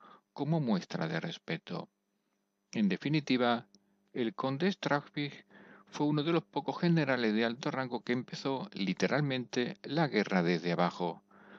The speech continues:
alcanzando el máximo grado de la Cruz de Caballero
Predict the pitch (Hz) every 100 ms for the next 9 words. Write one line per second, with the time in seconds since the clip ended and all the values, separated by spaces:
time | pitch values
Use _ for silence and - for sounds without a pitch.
0 | - - 131 127 156 139 131 127 120 104
1 | 104 101 - 127 156 139 123 127 110 95
2 | 92 - 92 95 - 147 127 120 113